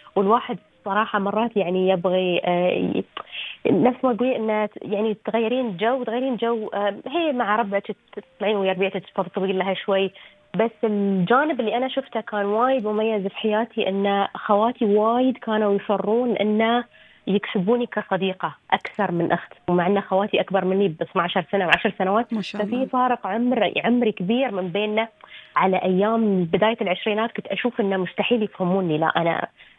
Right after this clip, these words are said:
Speaker 1: ربيعتي اللي في نفس عمري هي أولى إن أقول لها سوالفي. بس الحين فهمت،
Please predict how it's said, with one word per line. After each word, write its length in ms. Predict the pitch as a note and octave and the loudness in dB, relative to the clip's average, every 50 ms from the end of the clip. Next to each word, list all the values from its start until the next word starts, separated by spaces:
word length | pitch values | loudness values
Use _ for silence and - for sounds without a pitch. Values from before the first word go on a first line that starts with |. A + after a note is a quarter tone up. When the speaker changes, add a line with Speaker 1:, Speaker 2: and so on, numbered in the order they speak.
| - - | -4 0
Speaker 1:
ربيعتي 320 | - E3 A3 G#3+ G#3 A3 | 2 2 2 2 0 -2
اللي 120 | F#3+ F#3 | -2 -2
في 100 | F3 - | -2 -2
نفس 200 | G3+ G3+ - - | -4 -4 -2 -2
عمري 240 | G3 F#3+ G#3 G#3 G3+ | -2 0 0 0 0
هي 180 | F#3 G3 G#3+ G3 | 0 0 0 0
أولى 280 | - G3 G#3 G#3 F#3+ | 0 0 0 0 -2
إن 120 | E3+ F3 F3 | -2 -2 -2
أقول 380 | E3+ E3+ E3+ E3 D#3+ E3+ E3 | -2 -2 -2 -2 -4 -4 -4
لها 200 | E3+ E3+ E3 F3 - - | -4 -4 -6 -6 -4 -2
سوالفي. 480 | F3+ F3 F3 F3+ E3+ - - - F3 - _ _ _ _ _ _ _ - _ _ _ _ - | -2 0 0 -2 -2 -2 -4 -6 -6 -8 _ _ _ _ _ _ _ -20 _ _ _ _ -2
بس 80 | G#3 G3+ - | -2 0 0
الحين 320 | A3 G#3 - D4 D4 C#4+ | 0 0 0 -2 -2 -2
فهمت، 300 | - - G3+ F#3+ F#3 F3+ | -4 -6 -6 -6 -6 -6